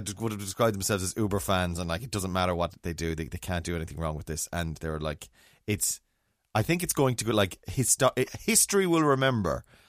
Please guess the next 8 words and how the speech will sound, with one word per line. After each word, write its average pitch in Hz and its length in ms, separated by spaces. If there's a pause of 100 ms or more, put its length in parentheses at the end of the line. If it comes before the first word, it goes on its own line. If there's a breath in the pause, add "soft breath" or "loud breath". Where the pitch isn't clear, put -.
(160 soft breath)
the 101 160
Game 110 240
of 101 100
Thrones 98 340
finale, 92 420
a 80 80
final 95 300
series, 80 500